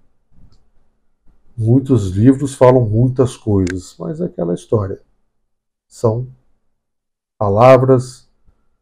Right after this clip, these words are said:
qualquer papel aceita. A vivência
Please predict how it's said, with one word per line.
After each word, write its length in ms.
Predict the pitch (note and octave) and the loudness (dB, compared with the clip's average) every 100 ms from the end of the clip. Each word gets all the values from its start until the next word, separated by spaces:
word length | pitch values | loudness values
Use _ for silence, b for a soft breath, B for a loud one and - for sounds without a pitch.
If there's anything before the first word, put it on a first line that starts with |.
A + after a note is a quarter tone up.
| _ _ _ _ _ _ _ _ | _ _ _ _ _ _ _ _
qualquer 320 | A#2 - A2+ | -4 -2 -4
papel 420 | - A2 - G#2+ G#2+ | -2 -4 -2 -2 -2
aceita. 560 | - - - - - _ _ _ _ _ _ _ _ _ - | -6 -12 -12 -18 -18 _ _ _ _ _ _ _ _ _ -8
A 80 | G2 | -4
vivência 760 | G2 F#2+ G#2 A2+ - A#2 | -2 0 0 0 -2 -6